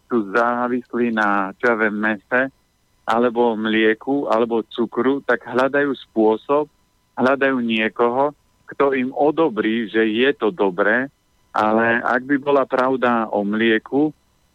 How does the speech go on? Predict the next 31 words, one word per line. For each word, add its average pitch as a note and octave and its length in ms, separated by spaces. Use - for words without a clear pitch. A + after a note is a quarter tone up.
tak A#2+ 180
zoberme, B2+ 560
že A#2+ 120
v - 100
Číne C#3+ 260
by B2 160
museli B2+ 400
všetci D3 400
umrieť G#2+ 600
a A2 120
mať A#2 240
problém A2+ 400
s F2 60
osteoporózou, G2+ 1080
lebo A#2+ 300
Číňania, C3 640
e, B2 40
mlieko B2 640
vôbec C3+ 340
nejedia, G#2 880
ani A#2 160
ho A#2+ 160
nemajú B2 460
v - 100
stravovaní G2 680
a A#2 160
žijú, A#2 560
a G#2+ 300
žijú A2+ 420
osemdesiat, A#2 840
sto, A#2 380